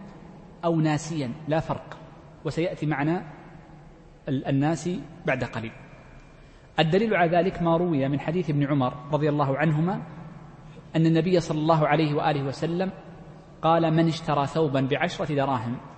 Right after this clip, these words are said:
وفيها درهم حرام، لم يقبل الله عز وجل صلاته التي يصليها في ذلك الثوب".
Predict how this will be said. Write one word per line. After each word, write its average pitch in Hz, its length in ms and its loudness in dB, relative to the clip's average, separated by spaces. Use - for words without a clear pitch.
وفيها 170 440 2
درهم 147 540 0
حرام، 160 520 2
لم 160 180 4
يقبل 170 320 2
الله 156 360 4
عز 147 260 2
وجل 151 520 4
صلاته 156 1000 0
التي 156 260 0
يصليها 156 360 -2
في 139 100 -2
ذلك 131 260 -2
الثوب". - 260 -10